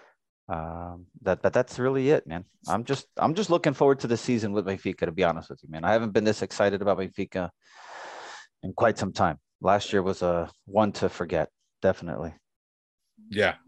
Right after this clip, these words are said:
Speaker 2: No, for the, the last year and the year before that.
Speaker 1: The year before that, I was a little excited in the beginning, you know what I mean? It was the whole thing with, uh, some young talent from the year before, and maybe we could have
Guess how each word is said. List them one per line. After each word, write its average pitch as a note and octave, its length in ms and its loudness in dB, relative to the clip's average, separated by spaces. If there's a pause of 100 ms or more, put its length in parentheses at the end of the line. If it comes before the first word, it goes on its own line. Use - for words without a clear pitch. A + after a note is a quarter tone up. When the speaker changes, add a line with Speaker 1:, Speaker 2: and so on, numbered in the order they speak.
(140)
Speaker 2:
No, A2 240 0
for G#2 160 -4 (140)
the, A2+ 180 0 (440)
the A2 80 -2
last C#3 320 2
year A#2+ 140 4
and G#2+ 100 2
the G#2 60 0
year A#2 160 4
before G#2 360 0
that. G#2+ 260 0 (1400)
Speaker 1:
The E3+ 80 8
year A#3 160 8
before G3+ 340 4
that, G3 220 6
I E3+ 80 6
was D3+ 100 2
a D#3 60 4
little F3+ 240 6
excited A2 380 4
in A#2 60 -4
the A2+ 80 0
beginning, A#2 520 -2
you F#2 60 -4
know F#2+ 80 -2
what G2 60 0
I G2 40 -2
mean? A2 320 0
It F#2 80 -2
was F#2 160 -6
the F2 100 -2
whole G2+ 200 4
thing G2 220 -2
with, F2+ 220 -2 (760)
uh, A1+ 440 2
some - 300 -8
young E2 360 -6
talent B2 460 4
from D2 180 -10
the E2 100 -6
year F2 180 0
before, A#2+ 680 6
and F#2 240 -2
maybe F#2+ 240 2
we F#2 120 -4
could F#2+ 180 2
have F#2 180 -2